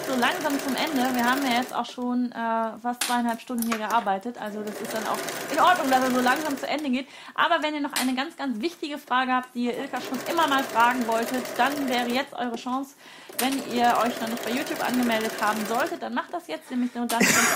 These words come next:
auch unten in den Chat reinschreiben. Mm. Anna, du wäschst alle deine Stoffe. Hast du schon mal eine Jelly Roll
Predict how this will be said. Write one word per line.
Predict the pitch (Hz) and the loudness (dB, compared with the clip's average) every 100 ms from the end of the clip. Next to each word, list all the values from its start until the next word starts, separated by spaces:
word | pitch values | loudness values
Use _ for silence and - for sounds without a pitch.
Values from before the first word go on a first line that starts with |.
| 302 | 4
auch | |
unten | - - | 4 2
in | 247 | 2
den | 247 - | 2 0
Chat | 262 247 - | -6 -8 -8
reinschreiben. | 175 - - 165 151 160 - - - - - - - _ - - _ - - - - - 240 | -8 -8 -8 -6 -6 -12 -12 -14 -14 -12 -12 -14 -20 _ -20 -20 _ -20 -18 -16 -16 -12 -4
Mm. | 262 269 269 262 262 269 269 269 277 - - - - - - - - - - - - - _ _ _ _ _ _ _ _ _ - - - | -2 0 -2 -2 -2 0 0 -2 -4 -6 -8 -8 -8 -8 -8 -8 -8 -8 -10 -12 -14 -20 _ _ _ _ _ _ _ _ _ -8 -6 0
Anna, | 240 262 247 | 0 2 2
du | 247 233 | 0 0
wäschst | 269 - | 0 2
alle | 262 254 | 2 4
deine | 262 254 247 | 4 2 0
Stoffe. | - 262 269 254 226 226 | 2 2 2 0 2 4
Hast | 254 - | 2 0
du | - - | -8 -4
schon | 285 277 277 | -2 0 2
mal | 269 262 | 2 0
eine | 226 240 | 0 0
Jelly | 233 254 269 254 | 0 -2 -2 -2
Roll | 226 | 0